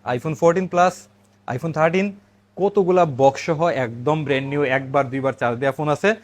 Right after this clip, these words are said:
সেই সাথে ইউজড ফোন আমাদের কাছে একদম ইলেভেন থেকে ষোলো প্রো ম্যাক্স পর্যন্ত ইউজড ফোন আছে এবং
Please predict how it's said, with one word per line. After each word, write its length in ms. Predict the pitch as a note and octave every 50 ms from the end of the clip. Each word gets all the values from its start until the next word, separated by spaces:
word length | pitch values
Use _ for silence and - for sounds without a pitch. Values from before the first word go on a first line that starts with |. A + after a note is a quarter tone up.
| - _ _
সেই 160 | - E3 D#3
সাথে 200 | - E3 D3 D#3 C#3+
ইউজড 300 | C#3 D#3 E3+ E3+ F3 -
ফোন 220 | - F#3 F#3 F3+
আমাদের 280 | E3 D3+ D#3 D3+ D#3+ D#3
কাছে 220 | E3+ D3+ - D#3
একদম 240 | C#3+ C#3+ D3+ D#3+ D3
ইলেভেন 400 | C3 D3 E3 E3 E3+ E3 F#3+ F#3
থেকে 320 | D#3+ F#3+ F3+ - G#3 A#3+ C4 - - _ _ _ _ _ _
ষোলো 260 | - - G3+ G3+ G#3 G3
প্রো 160 | G3+ G3+ G3
ম্যাক্স 260 | F3+ E3+ E3 E3 -
পর্যন্ত 260 | - F#3 F3+ F#3 F3
ইউজড 280 | F3+ D#3 E3 F3+ F3 -
ফোন 140 | - G3+ G3
আছে 240 | F#3+ F3+ A#3 B3+ - - _ _ _ _ - C3+
এবং 120 | C#3+